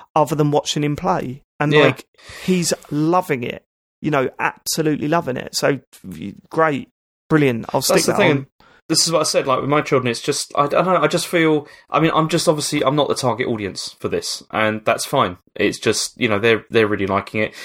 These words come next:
Speaker 2: I mean, one of the things I don't like about it is that it often feels like, like Smash Brothers. Like, as in, it gets, like, really chaotic with, like, having so much on the screen at once.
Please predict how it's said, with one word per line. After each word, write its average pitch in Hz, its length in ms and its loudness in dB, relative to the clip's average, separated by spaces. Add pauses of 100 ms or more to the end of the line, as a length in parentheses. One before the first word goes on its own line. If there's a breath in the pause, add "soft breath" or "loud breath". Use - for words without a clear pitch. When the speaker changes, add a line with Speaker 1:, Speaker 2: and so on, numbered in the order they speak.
(200 loud breath)
Speaker 2:
I 139 60 2
mean, 160 180 2
one 165 100 4
of 165 100 2
the - 60 -12
things 143 160 0
I 131 60 2
don't 151 240 2
like 123 200 2
about 113 240 2
it 113 100 2
is - 240 -2
that 127 240 0 (440 loud breath)
it 139 80 4
often 160 300 2
feels 143 320 0
like, 127 160 0 (160)
like - 140 -4
Smash - 300 -2
Brothers. 98 460 -2 (300)
Like, 113 180 2
as 113 180 2
in, 117 220 0
it 117 160 -2
gets, - 500 -2
like, 123 220 0
really 120 220 2
chaotic 123 520 0
with, 101 140 -2
like, 104 160 2
having 110 300 -2
so 113 160 2
much 110 240 -2
on 110 80 -4
the 104 40 -4
screen 107 300 0
at 101 80 -4
once. 104 420 -2